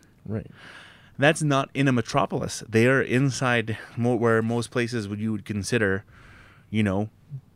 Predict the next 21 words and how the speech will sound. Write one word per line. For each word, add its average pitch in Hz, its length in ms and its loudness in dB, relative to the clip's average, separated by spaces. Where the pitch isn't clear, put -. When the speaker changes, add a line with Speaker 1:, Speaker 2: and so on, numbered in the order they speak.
Speaker 2:
uh, 101 220 -2
back 101 300 2
in 104 80 -2
the 98 80 -4
day, 98 240 -2
you 98 160 -4
would 101 120 -6
call 104 200 0
it 104 120 -6
a 101 60 -8
third 104 280 2
world. 135 380 0
Speaker 1:
Yeah. 160 140 2
Speaker 2:
Right? 117 240 0
And, 120 720 0
you 127 100 0
know, 113 140 4
people 127 460 0
have 120 380 0
multiple 127 440 0
children 135 600 0